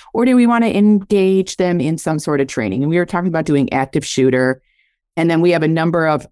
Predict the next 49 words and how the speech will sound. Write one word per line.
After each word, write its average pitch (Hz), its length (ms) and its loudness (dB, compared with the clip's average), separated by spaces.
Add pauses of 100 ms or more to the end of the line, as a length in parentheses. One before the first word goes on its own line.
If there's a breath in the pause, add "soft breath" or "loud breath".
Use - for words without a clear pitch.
obviously 131 420 0
I'm 131 100 0
at 120 120 -2
the 131 60 -2
university, 127 440 -2
we 147 80 0
have 143 80 -2
a 147 40 0
number 156 340 0
of 143 120 -8
courses 143 460 -2
that 127 100 0
are 113 100 -2
free. 214 680 0 (300)
And 165 120 -2
I 160 100 0
got 147 260 -2
a 131 40 0
whole 233 240 -2
list 202 300 -2
of 185 140 -2
'em, 180 260 0 (260)
sent 185 220 -4
it 185 80 0
out 175 180 0
to 175 80 -6
this 160 200 -4
group 156 260 -4
and 135 100 -4
said, 135 160 -2
"Hey, 240 460 -2 (380)
what 196 220 -2
do 226 60 2
these 202 220 0
look 165 160 -2
interesting? 156 760 -2 (120)
They 156 140 0
run 165 200 0
from 147 200 -4
fifteen 190 580 -2
minutes 175 360 -2
to - 140 -6
an 131 100 2
hour. 143 300 0
Let's 131 220 -2
pick - 300 -8
one 135 180 0
of 104 120 -4
'em." 78 220 -4